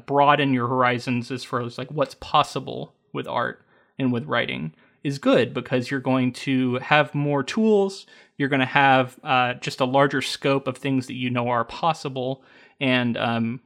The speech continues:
when you sit down to write, I think that's always gonna be an improvement. Um, so for me, like, it's, it's, it's been, like, a all-encompassing. I think it, it has really helped me in a lot of ways, and that's why I view this podcast going hand in hand with my sort of artistic journey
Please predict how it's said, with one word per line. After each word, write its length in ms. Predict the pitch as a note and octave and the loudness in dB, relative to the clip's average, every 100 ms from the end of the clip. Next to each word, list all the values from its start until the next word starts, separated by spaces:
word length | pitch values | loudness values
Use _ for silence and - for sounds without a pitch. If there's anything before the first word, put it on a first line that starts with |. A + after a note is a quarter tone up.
| - | 0
when 120 | C3+ | 0
you 60 | A#2+ | 0
sit 180 | D3+ | -2
down 160 | C3+ B2+ | 0 0
to 60 | B2 | 0
write, 300 | A#2+ A#2 A#2 | -2 -2 -4
I 40 | |
think 220 | B2+ C3 | -8 -6
that's 180 | B2+ A#2+ | -6 -6
always 400 | - C3+ C3+ B2+ | -2 2 2 0
gonna 200 | B2+ A#2+ | -2 -4
be 120 | B2 | -4
an 80 | B2 | -4
improvement. 640 | A#2+ - C3+ A#2+ - A#2+ - _ _ _ | -6 -6 -6 -6 -8 -12 -14 _ _ _
Um, 260 | B2+ A#2 B2+ | -2 0 0
so 160 | - B2+ | 0 0
for 160 | D3+ | 4
me, 260 | E3+ F#3+ E3 | 6 6 6
like, 220 | C3 B2+ | 4 4
it's, 340 | C3 B2+ - - | 0 0 -8 -2
it's, 400 | C#3+ - - - | -2 -2 -10 -8
it's 160 | D3 - | -8 0
been, 160 | E3 | 2
like, 160 | C#3+ B2+ | 2 2
a 320 | B2+ B2 A#2+ - _ _ _ _ _ - | 0 0 -4 -14 _ _ _ _ _ 0
all-encompassing. 800 | E3 F#3 F3 E3+ D#3+ D3 - A2+ _ _ - | 6 8 8 4 2 0 -8 -10 _ _ -14
I 60 | |
think 320 | A#2 B2+ A#2+ B2 | -6 -2 -2 -4
it, 160 | A#2+ | -6
it 140 | B2+ C3 | -4 -2
has 160 | C3 | -2
really 260 | C#3 D3 C3+ | 0 2 4
helped 320 | D3+ C#3 - | 2 0 -2
me 140 | B2 | -2
in 40 | A#2+ | -2
a 60 | |
lot 180 | B2 B2 | -2 -2
of 60 | B2+ | -2
ways, 400 | B2+ B2 B2+ - - - _ | -4 -6 -8 -14 -20 -20 _
and 240 | C3+ C3 | 2 6
that's 220 | D3 D3 D#3 | 6 4 4
why 180 | D3 | 4
I 180 | C#3 C3+ | 6 4
view 160 | C#3 C#3 | 4 0
this 140 | B2+ | 0
podcast 720 | - B2 A#2+ B2+ A#2 - - | 2 2 2 2 0 0 -2
going 240 | C#3 B2+ A#2 | 0 2 2
hand 240 | C#3 B2+ | 0 0
in 80 | B2 | -2
hand 260 | C#3 C3+ | 0 0
with 120 | B2 A#2+ | -2 -2
my 140 | B2 | -4
sort 200 | - B2+ | -4 -6
of 40 | |
artistic 420 | B2+ B2+ D3+ - D3+ | -6 -6 -8 -8 -2
journey 420 | G3 F#3+ A#2+ | 2 2 0